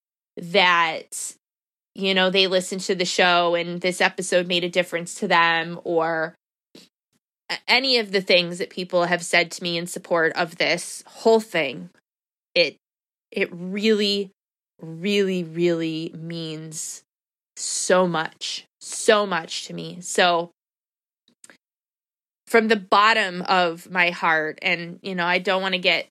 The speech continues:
<laughs> too, too emotional and too weepy, but seriously, from the bottom of my heart, I just thank all of you so, so very much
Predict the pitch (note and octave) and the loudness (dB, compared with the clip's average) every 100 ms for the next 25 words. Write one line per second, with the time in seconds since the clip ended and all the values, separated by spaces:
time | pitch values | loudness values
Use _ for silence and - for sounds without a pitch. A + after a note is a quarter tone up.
0 | - E4 - G#4+ D4+ D#4+ - - F#4 F4 | -2 -2 0 2 2 2 -4 0 2 2
1 | E4+ - - - - - E4+ E4 D4+ D4 | 0 -4 -10 -12 -4 2 4 4 4 2
2 | E4 D4 C#4 A#3 B3 - C4 A#3 A3+ G3+ | 0 0 2 0 -2 -4 -4 -2 -2 -2
3 | F#3+ F#3 F#3+ - - _ G3+ - - A#3 | -4 -4 -8 -16 -20 _ 0 0 -2 2
4 | B3 B3 A#3 G3+ G#3 G#3 G3 G3 F#3+ F#3+ | 4 4 2 -2 -2 -4 -6 -4 2 4
5 | G3 G3+ F#3 F#3 F3 F3+ E3 E3 E3 - | 4 0 -8 0 0 2 4 4 2 -4
6 | - F3 F3 F3 - F#3 F3+ F3 F3+ F#3 | -8 -8 -8 -10 -10 -2 0 0 0 0
7 | F3 F3 E3+ D#3+ E3 E3+ - - - - | 0 0 -4 -4 -2 -4 -10 -16 -8 0
8 | G#3+ A3+ A#3+ B3 A3+ - F#3+ G3 F#3 F3+ | 2 4 2 -2 -8 0 2 2 2 2
9 | F3 E3+ D#3+ D#3+ - - | 2 0 -4 -4 -10 -12